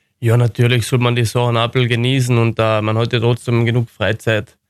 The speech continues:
und man schaut sich natürlich gerne den Weihnachtsmarkt an in Linz oder, und genießt den einen oder anderen Punsch, aber trotzdem, äh, muss man sich bewusst sein, dass,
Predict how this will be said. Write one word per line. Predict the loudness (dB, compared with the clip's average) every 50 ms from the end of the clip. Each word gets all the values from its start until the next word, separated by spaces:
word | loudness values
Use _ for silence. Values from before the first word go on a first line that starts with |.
| _ _ _ _
und | -8 -4 -2 0 0 0 -2 -6 -12 -10 -4
man | 0 0 0
schaut | 0 0 -2 -2 -2
sich | 0 0
natürlich | 0 0 0 0 0 0 0
gerne | -2 -2 -2 -2
den | 0 0
Weihnachtsmarkt | 0 0 -2 -2 -4 -4 -4 -4 -4 -4 -4 -4
an | -2 -2 -2
in | -2 0
Linz | 0 0 0 0 -2 -2 -4
oder, | -2 -2 0 0 -2 -2 -4 -8 _ _ _ _ _ _ _
und | -10 -8 -6
genießt | -4 -2 0 0 0 0 0 -2
den | -2
einen | 0 0 0 0 0
oder | 0 0
anderen | 0 0 -2 -2 -4 -6
Punsch, | -4 -2 -2 -2 -2 -2 -2 -4
aber | -2 -2 -2 -2
trotzdem, | -2 -4 -6 -6 -6 -4 -2 0 0 0 -2 -4 _ _ _ _ _ _ _ _ _ _ -6 -4
äh, | -2 0 0 2
muss | 2 2 2 2
man | 2 0
sich | 0 0 -2 -2
bewusst | -2 -2 0 0 -2 -2 -2 -2
sein, | -2 0 0
dass, | 0 0 -2 -2 -6 -10 -18 -20 -20 -20